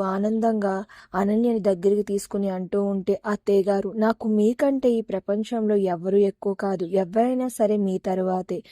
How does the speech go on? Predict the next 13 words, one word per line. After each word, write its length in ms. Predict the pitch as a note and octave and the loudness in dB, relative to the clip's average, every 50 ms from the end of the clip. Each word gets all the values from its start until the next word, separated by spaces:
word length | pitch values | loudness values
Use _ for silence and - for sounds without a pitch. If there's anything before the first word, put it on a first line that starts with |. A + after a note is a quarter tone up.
| - - - - _ - | -18 -20 -20 -8 _ 4
మీ 120 | G#3+ A3 G#3 | 4 4 4
దీవెనలు, 640 | F3+ G3 G3+ A3 A#3+ C4+ D4 C#4+ C4+ C#4 C4 C4+ C4 - - | 4 4 4 4 4 4 4 4 4 4 2 2 0 0 -2
ఆశీస్సులు 640 | G#3 G3 G3 F#3 - - B3+ - - - A#3+ A#3 A#3+ | -2 -2 -2 -4 -4 -6 -6 -4 0 0 2 4 4
నాకు 340 | A#3 A3+ G#3+ G#3+ - - G3+ | 4 4 2 2 0 -2 -2
ఉంటే 380 | G3+ G3 G3+ A3 G#3+ - A3 G#3+ | -2 0 0 -2 2 2 2 2
మళ్ళీ 420 | G#3 G3+ F#3+ F#3+ F#3+ G#3 A#3 A#3+ A3+ A3+ | 2 0 0 0 0 2 2 2 0 0
సంవత్సరం 560 | - A#3 G3 F#3 G3 - - - G3 F#3+ G3 | 0 -2 0 0 -2 -4 -2 -2 0 0 -2
తిరిగేలోపు 840 | G3 - F#3+ F#3 G3+ G3 B3 B3 B3 A3+ A3 G#3+ G#3+ - G3+ F#3+ F#3+ G3+ - - - - - _ _ | 0 0 2 2 4 4 4 4 6 4 4 2 0 0 0 0 0 -2 -4 -10 -16 -18 -20 _ _
మీ 100 | G3 G#3 | 0 0
చేతుల్లో 560 | G#3 - - G3+ G3+ G3 - A#3+ A3 A#3 A#3+ A3+ | 0 2 0 0 0 2 2 2 2 4 2 2
నేను 240 | A3 G#3+ G#3 G#3+ | 4 2 2 2
మనవణ్ణి 480 | G#3 G3 F#3 F3+ F#3 F#3 G3+ G3+ G#3 A3 | 0 0 -2 -2 0 0 2 2 2 0
పెడతాను," 560 | - A3 F#3+ F#3 G3 - G3 F#3 F#3 F#3 F#3 | 2 0 0 0 0 -2 0 -2 0 -2 -4